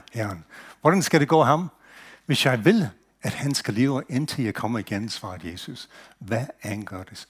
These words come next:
angår det så dig? Følg du mig?" Og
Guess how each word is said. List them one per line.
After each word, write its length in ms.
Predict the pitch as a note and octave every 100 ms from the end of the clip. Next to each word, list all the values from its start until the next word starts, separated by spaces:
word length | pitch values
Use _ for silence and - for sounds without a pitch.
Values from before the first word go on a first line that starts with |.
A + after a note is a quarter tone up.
| _
angår 420 | A2+ A2 G2 F#2+
det 200 | F#2+ F2
så 200 | - G#2 F#2+
dig? 260 | - G#2 - _ _ _
Følg 300 | - C3+ D3 -
du 80 | A2
mig?" 280 | F#2 F2+ F2+ _ _ _ _ _ _ _ _ _ _ _ _ _ _ _ _ _ _ _ _ _ _ _ _
Og 120 | C#3+